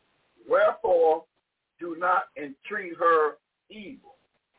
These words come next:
That means you won't be trying to do nothing evil. You be doing the Bible. And then she gonna beat you saying, "Hallelujah, Yahweh," according to eight,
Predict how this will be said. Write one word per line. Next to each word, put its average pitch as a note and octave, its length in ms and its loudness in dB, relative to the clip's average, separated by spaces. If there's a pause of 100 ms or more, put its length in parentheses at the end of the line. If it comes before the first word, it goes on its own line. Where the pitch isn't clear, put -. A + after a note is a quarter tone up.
(240)
That E3 200 -2
means F3+ 260 -10
you F3+ 100 -12
won't E3+ 180 0
be E3 200 -14
trying F#3 400 0
to C3 80 -20
do D3 180 -10
nothing F#3 540 -4
evil. A3+ 480 -18 (800)
You C#3 120 -12
be D3 220 -8
doing D#3+ 360 -6
the C#3 100 -8 (100)
Bible. E3 360 2 (1500)
And C4 160 -8
then D#3+ 240 -10
she G3 120 -16
gonna D#3 300 -4
beat G3+ 240 -16
you B3 160 -14 (100)
saying, D3+ 300 0
"Hallelujah, C#3 760 -2
Yahweh," C3 220 -4 (500)
according D3 520 0
to - 360 -8
eight, F3+ 200 -8